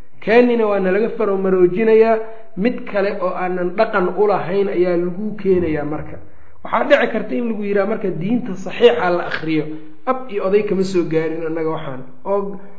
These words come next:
yacni, dadka, yac-, eh, mabda'an gaalada watana ay aad arrinta u dhiirigeliyaan.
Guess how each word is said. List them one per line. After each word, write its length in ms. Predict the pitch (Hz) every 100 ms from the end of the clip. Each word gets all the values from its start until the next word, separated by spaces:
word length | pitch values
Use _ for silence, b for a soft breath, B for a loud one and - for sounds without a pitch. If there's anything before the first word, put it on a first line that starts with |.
| B
yacni, 340 | 220 185 208 196 196
dadka, 380 | 254 254 - 214
yac-, 260 | 202 185 190
eh, 600 | 190 190 185 180 180 180 180
mabda'an 640 | 196 226 185 202 190 185 175
gaalada 380 | 175 185 202 202
watana 380 | 180 175 196 190
ay 120 | 175 170 220
aad 160 | - -
arrinta 280 | 208 190 -
u 160 | 233
dhiirigeliyaan. 720 | 202 156 156 151 160 165 151